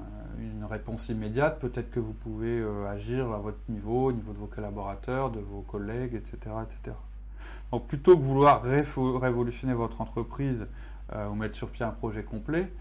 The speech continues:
euh, de toute façon on sait que c'est pas vous qui allez manager votre boss,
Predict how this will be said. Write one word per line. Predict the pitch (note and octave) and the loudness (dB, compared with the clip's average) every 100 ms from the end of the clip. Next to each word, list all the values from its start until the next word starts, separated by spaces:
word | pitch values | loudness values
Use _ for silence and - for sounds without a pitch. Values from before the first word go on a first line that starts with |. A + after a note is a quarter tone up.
| - - - | -12 -12 -10
euh, | A2 | -10
de | G2+ | -10
toute | - | -8
façon | - - B2+ | -8 -4 -2
on | G#2+ | -2
sait | - A#2 | -2 -2
que | - G#2+ G2+ G2 G2 - | 0 -2 -2 -4 -6 -8
c'est | - | -10
pas | G#2 | -8
vous | G#2 | -8
qui | A2+ G#2+ | -6 -6
allez | G2+ | -4
manager | G2+ G2 G2 G2+ | -4 -6 -6 -6
votre | G2 G#2 | -6 -2
boss, | A2 - | -2 -2